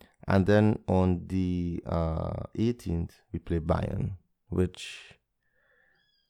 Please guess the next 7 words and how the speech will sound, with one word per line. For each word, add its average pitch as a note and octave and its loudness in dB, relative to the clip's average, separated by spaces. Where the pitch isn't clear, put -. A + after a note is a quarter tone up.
I F2+ 6
don't F#2 6
know. E2 0
I F#2+ 4
really D#2+ 2
don't E2 0
know. F#2 -4